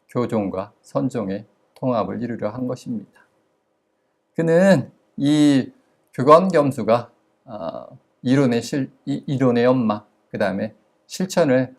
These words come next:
함께 아우를 수 있기 때문에 교종과 선종 모두를 아울 수 있을 것이라고 생각하였습니다. 하지만 의천이 원래 교종 출신인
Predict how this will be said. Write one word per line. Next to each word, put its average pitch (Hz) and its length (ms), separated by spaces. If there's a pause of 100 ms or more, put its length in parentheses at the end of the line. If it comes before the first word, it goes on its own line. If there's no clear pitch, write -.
함께 147 300
아우를 131 320
수 143 140
있기 131 260
때문에 110 440 (480)
교종과 101 560
선종 123 400
모두를 104 460 (160)
아울 104 280
수 - 200
있을 123 280
것이라고 107 540
생각하였습니다. 139 960 (3250)
하지만 170 760
의천이 160 840 (300)
원래 120 440
교종 151 360
출신인 165 720